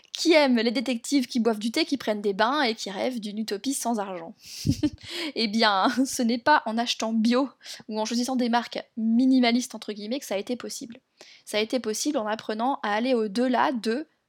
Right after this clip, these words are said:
je suis ce que j'achète ». En d'autres termes, la simplicité m'a aidée à remettre de l'intention et de l'attention dans ma vie. Avant d'aller plus loin,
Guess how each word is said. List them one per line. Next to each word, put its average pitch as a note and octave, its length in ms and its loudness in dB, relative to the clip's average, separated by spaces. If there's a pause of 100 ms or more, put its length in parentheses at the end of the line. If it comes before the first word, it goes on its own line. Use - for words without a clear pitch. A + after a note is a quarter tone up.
je G#3+ 140 -4
suis C#4 260 -2
ce - 100 -6
que - 120 -4
j'achète ». - 560 -6 (800)
En G3 100 -10
d'autres F#3+ 240 -8
termes, A#3+ 400 0 (300)
la G#3 160 0
simplicité C4+ 500 -2
m'a A#3 160 2
aidée A#3 400 -2
à G#3 100 -2
remettre A#3 440 -2
de G3 120 -8
l'intention A#3+ 920 -6 (500)
et A3 100 -2
de G#3 120 -2
l'attention G#3+ 1040 0 (640)
dans A3 200 -2
ma F#3 140 -6
vie. - 180 -16 (2250)
Avant F4 220 6
d'aller E4+ 160 2
plus B3+ 160 -2
loin, C#4+ 180 -2